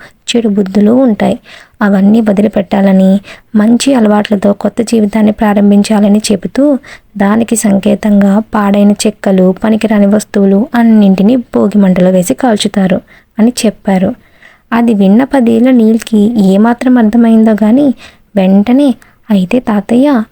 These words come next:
నేను కూడా నా బ్యాడ్ హ్యాబిట్స్‌ని మార్చుకుంటాను, మానేస్తాను" అని చెప్పేసి నిద్రపోయాడు. ఆ విధంగా నీల్ మొదటి రోజు గడిచిపోయింది. మరుసటి రోజు నీల్ని వాళ్ళమ్మ చందన లేపి తయారు చేసింది.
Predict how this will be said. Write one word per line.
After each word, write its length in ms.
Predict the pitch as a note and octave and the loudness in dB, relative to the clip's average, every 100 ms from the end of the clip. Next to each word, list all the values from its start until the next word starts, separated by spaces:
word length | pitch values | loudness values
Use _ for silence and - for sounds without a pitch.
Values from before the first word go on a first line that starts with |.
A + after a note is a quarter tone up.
| - | -2
నేను 300 | G3+ F#3+ G#3 | 2 2 2
కూడా 260 | A3 C#4+ D4+ | 0 0 2
నా 160 | D4+ | 0
బ్యాడ్ 280 | B3 A3+ A3 | 0 0 0
హ్యాబిట్స్‌ని 460 | A3+ A#3 B3 - B3+ | 0 0 -2 -2 0
మార్చుకుంటాను, 1040 | A3 F#3+ A#3+ - A3+ G#3+ F#3 F#3 G#3 D4 - - - | 0 0 -2 -2 -2 0 0 2 2 0 -4 -12 -4
మానేస్తాను" 880 | G3+ G3+ A#3 A#3+ G3+ F3+ F3+ G3 D4 | 0 2 0 0 -2 0 2 2 2
అని 200 | B3 A#3+ A3 | 0 0 -2
చెప్పేసి 580 | F3+ F#3+ F#3+ - F4+ E4+ | -4 -2 -2 -2 0 0
నిద్రపోయాడు. 760 | A#3+ G3 F#3 F#3 F#3 F#3 A3 - _ _ - _ _ - | 0 0 -2 0 0 0 -2 -8 _ _ -20 _ _ -6
ఆ 40 | G#3 | -4
విధంగా 560 | G3+ G#3 A3 G#3+ G#3+ | -2 -2 -2 0 0
నీల్ 360 | G3+ G#3 G#3+ B3 | 2 2 2 2
మొదటి 400 | A#3 G3 A3 A#3+ | 0 0 0 2
రోజు 260 | A3 G3+ A#3 | 2 0 0
గడిచిపోయింది. 760 | B3 G3+ - - G3+ F3+ G#3+ - G3+ | -2 -4 -8 0 2 2 0 -2 -2
మరుసటి 360 | F#3+ - A#3 | -2 -2 -4
రోజు 260 | B3+ B3 G#3+ | -2 0 2
నీల్ని 560 | G3 G3+ A#3+ A3+ A3 | 2 2 2 2 2
వాళ్ళమ్మ 460 | G#3 G#3+ G#3 G3 A3 | 2 2 2 2 0
చందన 600 | A3+ A3 G3 A3+ A3 G#3+ | 0 0 2 2 2 2
లేపి 300 | G#3 G#3 A3+ | 2 0 -2
తయారు 300 | A3 G#3+ G#3 | -2 0 0
చేసింది. 600 | G#3 G3+ F3+ F#3+ F3+ A3 | -2 -4 -2 0 0 -2